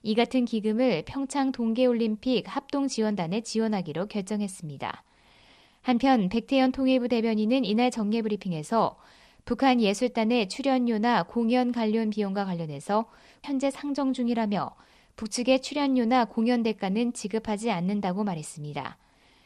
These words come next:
백 대변인은 남북 합동 공연이 이뤄지는지 등 구체적인 공연 프로그램에 대해서는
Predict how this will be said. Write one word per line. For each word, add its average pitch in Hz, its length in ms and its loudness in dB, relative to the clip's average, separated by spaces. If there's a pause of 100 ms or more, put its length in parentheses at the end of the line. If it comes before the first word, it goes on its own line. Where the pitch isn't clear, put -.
(140)
백 220 120 -2
대변인은 220 680 2
남북 202 340 2
합동 302 380 -6
공연이 247 480 2
이뤄지는지 208 580 -2
등 208 300 -2
구체적인 247 720 -2
공연 247 420 0
프로그램에 226 480 0
대해서는 175 640 -2